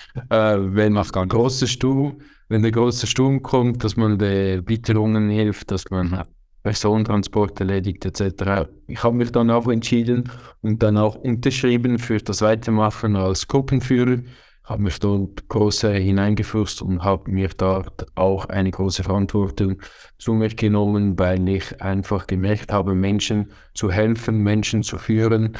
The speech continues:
Speaker 1: Menschen zu motivieren in dem, wo sie gut sind, in dem, wo sie einfach ein bisschen noch auch happern, auch dort sie zu unterstützen. Und ich hab mich vor zweitausendzwanzig hab mich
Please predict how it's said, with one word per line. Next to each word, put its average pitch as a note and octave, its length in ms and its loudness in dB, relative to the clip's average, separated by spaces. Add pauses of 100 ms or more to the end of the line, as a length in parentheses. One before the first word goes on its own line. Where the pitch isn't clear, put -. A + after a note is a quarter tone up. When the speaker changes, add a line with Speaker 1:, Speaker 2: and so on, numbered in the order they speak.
(220)
Speaker 1:
Menschen G#2 440 2
zu - 160 -4
motivieren A#2 960 2 (240)
in G2+ 180 -2
dem, A2 480 2
wo G#2 140 0
sie G2+ 180 0
gut A#2 320 -2
sind, G#2+ 300 0
in G2 160 0
dem, G2+ 260 0
wo F#2+ 120 0
sie G2 160 -2
einfach G2 340 -2
ein F#2+ 100 -2
bisschen G2 380 -2
noch G2 280 -2 (540)
auch B2+ 420 2
happern, C3 640 2
auch A2 380 0 (180)
dort A2 460 0
sie A2 240 0
zu - 140 -4
unterstützen. G#2 680 -2
Und - 540 -6
ich - 180 -2
hab A2+ 200 2
mich A2+ 200 2 (640)
vor G2 320 0 (100)
zweitausendzwanzig G#2 1000 0
hab G2+ 120 0
mich G2 320 -6